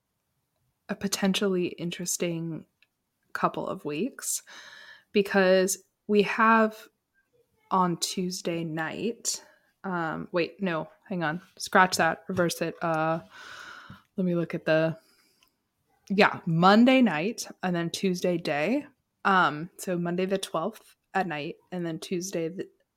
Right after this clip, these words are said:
day the thirteenth. And to some extent, really the whole week, because Mars moves fairly slow compared to Venus and Mercury. Um,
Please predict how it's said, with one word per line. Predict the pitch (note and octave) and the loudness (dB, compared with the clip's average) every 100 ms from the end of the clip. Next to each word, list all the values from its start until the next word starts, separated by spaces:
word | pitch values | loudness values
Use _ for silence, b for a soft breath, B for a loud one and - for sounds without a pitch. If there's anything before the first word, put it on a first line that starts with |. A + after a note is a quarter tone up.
| - - | -16 -6
day | E3 E3 | -4 -4
the | E3+ | -6
thirteenth. | - F3 - - D#3+ - - B B B B B - | -8 -10 -8 -12 -10 -12 -16 B B B B B 4
And | G#3 G#3 | 4 4
to | |
some | G3 G3+ F#3+ | 2 2 2
extent, | F#3 F3+ D#3+ - | 0 -2 -2 -2
really | E3 E3 D#3+ D#3+ | -2 0 -2 -2
the | D#3 | -6
whole | - D#3 D3+ D3 | 0 2 4 2
week, | C#3 E3+ - - | 0 -4 -8 -6
because | D#3 - D#3 D3 - | -6 -4 -4 -4 -6
Mars | E3 D#3 D#3+ | -8 -6 -6
moves | D#3+ D#3 - - _ - | -6 -6 -6 -8 _ -6
fairly | F3 F#3+ A#3+ | 0 2 2
slow | - - C4 C4+ C#4 | -2 -2 0 2 0
compared | C4+ C4+ B3 C4 C4 - | 0 -2 0 0 -2 -2
to | B3+ B3+ B3+ - A#3 | -2 0 -2 -6 -8
Venus | B3+ A3 A3 A3+ | -4 -2 -2 -4
and | F#3+ | -4
Mercury. | G3+ - C#4 D4 D4 B B B B B B | -4 -4 -2 -2 -4 B B B B B B
Um, | A#3 G3 F3+ | 6 6 4